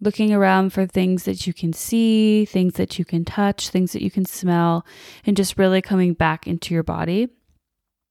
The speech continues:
Just something to note about this breath pattern is that it is normal to feel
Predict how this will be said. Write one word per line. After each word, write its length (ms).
Just 180
something 340
to 120
note 360
about 280
this 180
breath 300
pattern 480
is 260
that 260
it 160
is 220
normal 760
to 260
feel 1000